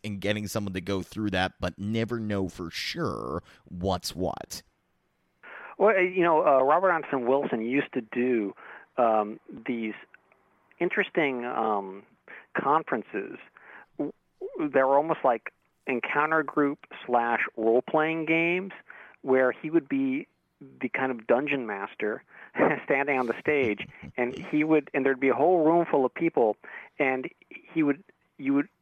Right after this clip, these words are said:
Speaker 2: each person in the room would take on a different identity, and I think they were given the identity. You couldn't choose it. And so one person was a Men in Black, one person was like a, a, a C I A agent, someone else worked for the Mossad, uh, someone else is like,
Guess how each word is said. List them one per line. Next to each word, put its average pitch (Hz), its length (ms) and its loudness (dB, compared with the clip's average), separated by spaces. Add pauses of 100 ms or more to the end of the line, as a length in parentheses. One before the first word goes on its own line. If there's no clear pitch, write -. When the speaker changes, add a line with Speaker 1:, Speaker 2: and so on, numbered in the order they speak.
(580)
Speaker 2:
each 170 240 0
person 196 280 0
in 151 60 -2
the 139 80 2
room 160 220 2
would - 100 -2
take 143 200 -2
on 135 100 2
a 117 80 2
different 127 340 0
identity, 113 440 2
and 101 100 2
I 113 100 4
think 190 200 -2
they 165 100 2
were 123 100 0
given 135 300 2
the 113 80 2
identity. 98 600 0 (320)
You 113 200 -4
couldn't 131 260 -4
choose 120 320 0
it. 87 160 -4 (380)
And 123 160 -4
so 147 80 6
one 165 200 2
person 175 320 0
was 139 120 2
a 135 40 4
Men 139 160 0
in 131 120 -2
Black, 123 480 2 (160)
one 131 180 0
person 139 380 -2
was 120 160 0
like 113 200 2
a, 104 280 4 (160)
a, - 80 -4 (360)
a - 20 -2 (100)
C 220 140 -4
I 156 100 4
A 143 40 4
agent, 135 480 2 (200)
someone 139 180 2
else 131 220 4
worked 127 160 -2
for 131 100 2
the 120 60 -6
Mossad, 123 580 4 (500)
uh, 156 60 -4 (260)
someone 147 220 0
else 135 180 4
is 135 140 0
like, 123 340 0